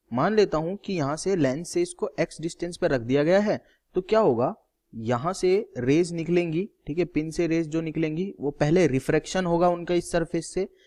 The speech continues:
फिर रिफ्लेक्शन होगा और फिर वापस से रिफ्रैक्शन होगा, ठीक है। तो थ्री,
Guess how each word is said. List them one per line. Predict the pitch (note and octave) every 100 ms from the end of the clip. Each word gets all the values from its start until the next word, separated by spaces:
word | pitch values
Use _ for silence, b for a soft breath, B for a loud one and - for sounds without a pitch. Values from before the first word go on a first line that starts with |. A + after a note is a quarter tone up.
| b b -
फिर | F#3 C#3+
रिफ्लेक्शन | C#3+ D#3+ E3+ E3+ G#3+ G3+
होगा | F3 D#3 F3 A3 _ _ -
और | D3
फिर | - G3
वापस | D3 C#3+ C3+ -
से | -
रिफ्रैक्शन | F3 C#3 C3+ A#2+ - B2
होगा, | G#2+ F#2+ G2 A2+ -
ठीक | F#3+
है। | G3+ - b _ -
तो | A#3+ _ _ _ -
थ्री, | F3 G#3+ B3